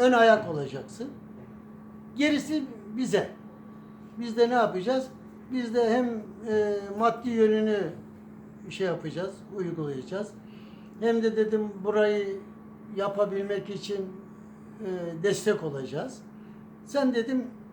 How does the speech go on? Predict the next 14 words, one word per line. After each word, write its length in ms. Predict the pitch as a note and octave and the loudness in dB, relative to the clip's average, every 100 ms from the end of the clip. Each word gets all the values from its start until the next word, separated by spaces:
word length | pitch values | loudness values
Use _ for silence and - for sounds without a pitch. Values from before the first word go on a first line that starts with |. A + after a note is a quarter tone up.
| - | -2
"yeter 440 | G#3 A3+ C#4 A#3 G#3+ | 2 4 6 4 2
ki 240 | C#4+ D#4+ - - - - - - - - | -2 -2 -4 -12 -18 -18 -18 -18 -16 -4
bu 380 | A#3 B3+ A#3+ G#3+ - - | 2 4 4 2 -6 0
emeğini, 800 | A#3 A3+ B3 A#3 G#3+ G3+ C#4 E4 - - - | 8 10 12 10 10 6 2 0 -6 -10 0
emeğini 440 | F#3+ G3+ G#3 A#3+ | 2 4 2 2
boşa 320 | G#3+ G#3 G#3+ | 2 2 4
harcama." 440 | F#3 F#3 G3+ - - - - - - - - - - - - - - - - - - - - - - | 4 6 6 4 0 -12 -18 -18 -18 -18 -18 -18 -18 -18 -18 -18 -18 -18 -18 -18 -20 -20 -18 -14 0
"E, 100 | G#3+ | 4
nasıl 260 | C#4+ C#4+ | 4 4
olacak 260 | A#3+ A3 A3+ A#3 | 2 4 2 0
bu?" 140 | C#4+ D#4 - - - - - | -6 -8 -14 -18 -18 -12 -2
"Nasıl 280 | B3+ C4 A#3 | 0 4 4
olacak?" 460 | G3+ F#3 F#3 - | 4 2 0 -2
dedim. 240 | G3 A#3 | -4 -4